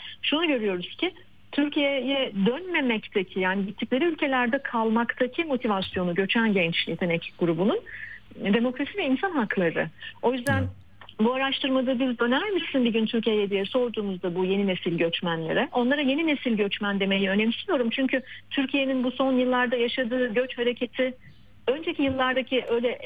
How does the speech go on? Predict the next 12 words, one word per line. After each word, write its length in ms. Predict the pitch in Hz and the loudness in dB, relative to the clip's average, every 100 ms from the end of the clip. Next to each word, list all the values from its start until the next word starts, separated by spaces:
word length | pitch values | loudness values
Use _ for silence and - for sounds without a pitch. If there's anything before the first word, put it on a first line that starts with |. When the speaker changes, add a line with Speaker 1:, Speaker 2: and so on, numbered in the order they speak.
| - | -6
Speaker 1:
altmışlardaki, 800 | 214 220 - - 247 240 247 247 | -6 -4 -6 -2 0 2 -2 0
yetmişlerdeki, 800 | 254 214 226 - - 240 240 240 | 0 0 0 -2 2 0 0 -2
seksenlerdeki 840 | 247 233 - 240 240 240 240 254 226 | -2 -2 -2 2 4 2 2 0 0
göçe 300 | 240 285 214 | 0 0 0
benzemiyor. 680 | 202 208 247 254 190 160 - - | 0 2 2 2 0 -2 -8 -4
Bambaşka 600 | 220 311 349 277 254 247 | 0 0 2 0 0 -4
bir 160 | 196 185 | -2 -2
yeni 220 | 185 180 | -2 -2
nesil 340 | 175 170 180 165 | -2 -2 -4 -2
göç 260 | 170 170 | -2 -2
hareketi 480 | 170 165 160 160 165 | -2 -2 -2 -4 0
bu. 180 | 202 | 0